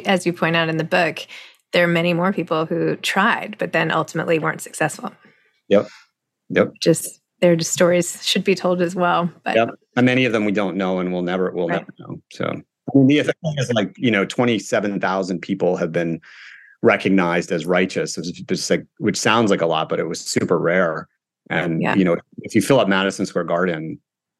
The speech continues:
Speaker 2: with a representative population of Europe at the time, you'd have one person who was a righteous. So it's remarkable.
Speaker 1: So what, when you analyzed all of the righteous, what differentiated them from people who were not heroes? Why these people?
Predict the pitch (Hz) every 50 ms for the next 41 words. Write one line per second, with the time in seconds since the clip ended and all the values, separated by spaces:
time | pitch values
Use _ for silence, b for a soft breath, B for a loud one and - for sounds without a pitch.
0 | _ _ _ - 95 92 92 92 95 87 98 98 87 90 87 85 85 80 - -
1 | 92 85 82 90 85 80 85 85 - - 90 85 82 80 80 80 85 80 85 85
2 | 87 87 85 85 82 - 85 80 - 82 80 - 85 80 82 82 82 - 82 80
3 | 82 85 87 85 85 80 - 80 80 80 - - 80 80 - - - - - -
4 | 80 - 50 - - - - - - - - - - - _ _ _ - - -
5 | - - - - - _ _ _ _ _ _ _ - - - 160 - 156 - -
6 | 87 80 85 - - B B B B B B B B _ - - - 233 226 214
7 | 196 214 233 247 269 302 - - _ _ _ - - 214 226 233 226 214 - 196
8 | 202 202 196 190 185 180 180 175 - - 175 175 170 170 170 170 - - 180 165
9 | 160 156 - - 156 156 151 139 147 - - 98 98 - - - - 170 180 180
10 | 190 196 208 226 233 - - - - - - _ _ _ _ _ _ _ _ _
11 | _ _ _ _ _ _ _ _ _ _ - 196 180 - 180 170 165 170 151 -
12 | 170 160 156 151 151 147 147 147 147 143 143 - - 151 147 - 160 147 - 160
13 | 160 160 160 156 156 151 156 165 165 165 160 165 165 165 165 156 151 - - -
14 | 87 - 60 - - - - 180 180 185 185 185 185 190 180 175 180 175 165 165
15 | - - 156 160 - - - - - - -